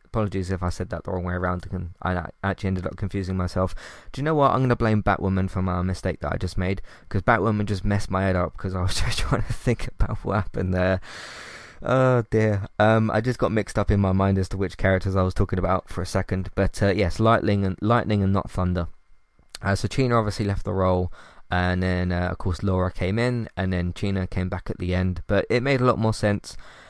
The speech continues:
It was good, it was interesting, it was much, much better. But, uh, thank you, Batwoman, for confusing me, talking about an entirely different T V show for a second there. <laughs> But, um,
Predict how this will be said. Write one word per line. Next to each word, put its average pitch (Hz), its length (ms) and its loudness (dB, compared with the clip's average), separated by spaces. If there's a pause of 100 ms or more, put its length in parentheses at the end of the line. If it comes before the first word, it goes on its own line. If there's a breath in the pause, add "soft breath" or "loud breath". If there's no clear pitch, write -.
(320 loud breath)
It 107 120 4
was 101 120 0
good, 104 400 -2
it 98 60 0
was 95 160 0
interesting, 104 400 -2
it - 80 -8
was 95 100 -8
much, 101 260 -4
much - 240 -6
better. 98 280 0
But, 95 280 -4
uh, 101 80 -2
thank 127 280 -4
you, 107 320 -2
Batwoman, 101 460 -2
for 101 140 0
confusing 95 540 -2
me, 92 220 0 (540 loud breath)
talking 101 320 0
about 98 240 0
an 101 80 -4
entirely 98 300 0
different 95 280 -6
T 95 160 -2
V 92 120 -2
show 90 220 -2
for - 120 -4
a 92 40 -2
second 90 340 -6
there. 90 220 -4 (400 loud breath)
<laughs> - 80 2 (1400 loud breath)
But, 113 320 2
um, 110 520 2